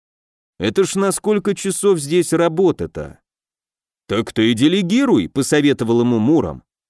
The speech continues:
Твой статус местный житель позволяет тебе, во-первых, скрыть инфу о том, что ты игрок,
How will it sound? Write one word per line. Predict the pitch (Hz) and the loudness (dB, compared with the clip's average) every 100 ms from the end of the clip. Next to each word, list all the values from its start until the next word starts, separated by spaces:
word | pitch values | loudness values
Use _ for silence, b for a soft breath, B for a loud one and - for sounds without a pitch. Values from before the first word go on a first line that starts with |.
| - | -10
Твой | 107 131 147 | 0 2 2
статус | - 156 175 170 156 | 2 0 2 -2 0
местный | 160 151 151 | -2 0 -2
житель | 123 131 127 165 | 0 0 0 -2
позволяет | 156 135 135 147 151 143 | 0 0 2 2 2 0
тебе, | - 143 135 127 | -2 -2 2 2
во-первых, | 123 135 147 139 123 117 | 2 2 2 2 2 -2
скрыть | - 143 143 143 | -2 0 0 0
инфу | 131 - 107 | -2 0 0
о | 117 | 0
том, | 180 165 | 0 -2
что | - 160 | -2 -2
ты | - 156 | 2 2
игрок, | 139 151 139 - | 4 2 0 -2